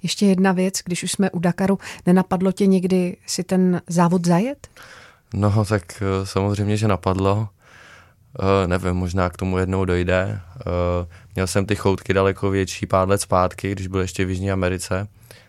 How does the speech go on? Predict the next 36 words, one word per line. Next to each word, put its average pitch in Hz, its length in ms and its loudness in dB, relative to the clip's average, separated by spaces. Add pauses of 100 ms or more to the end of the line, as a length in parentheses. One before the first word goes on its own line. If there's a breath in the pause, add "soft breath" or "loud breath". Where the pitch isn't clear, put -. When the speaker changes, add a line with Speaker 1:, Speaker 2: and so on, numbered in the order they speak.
(160)
Speaker 2:
Se - 140 -14
přesunu - 420 -8
do 92 100 -4
Saudské 90 440 -2
Arábie, 92 460 2
tam 92 280 -2
už 87 240 -6
je 90 60 -4
to 92 120 -10
trošku, 95 580 -4 (720 loud breath)
eh, 95 480 2 (100)
tam 98 180 2
je, 104 160 2
tam 110 180 2
už 110 160 -2
je 107 60 2
ten 104 160 0
Dakar 101 300 0
takovej, 98 480 -2
že 101 280 0 (200)
mě 101 100 -4
to 98 160 -2
zas 95 300 -4
tak - 200 -4
tolik 104 320 0
neláká, 92 540 0 (260)
ale, 92 400 0 (720 soft breath)
ale 95 200 0
já 92 100 2
doufám, 90 280 -2
že 98 60 -4
na 95 80 -4
to - 120 -6
jednou 92 240 -4
dojde, 92 300 -6
no. 90 240 -8